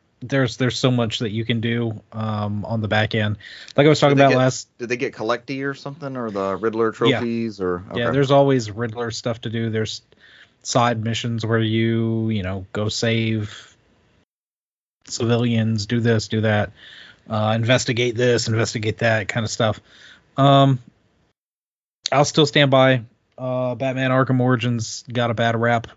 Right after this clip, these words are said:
Speaker 1: Uh, it's actually not a bad game. I love the way s-, a lot of the story beats play out, and some of the storytelling is uniquely told. It looks, it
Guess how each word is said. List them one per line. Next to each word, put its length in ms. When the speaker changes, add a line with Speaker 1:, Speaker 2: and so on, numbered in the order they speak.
Speaker 1:
Uh, 460
it's 140
actually 320
not 160
a 40
bad 200
game. 220
I 80
love 240
the 80
way 760
s-, 460
a 100
lot 240
of 80
the 140
story 440
beats 600
play 340
out, 360
and 680
some 260
of 120
the 80
storytelling 840
is 240
uniquely 460
told. 440
It 100
looks, 300
it 260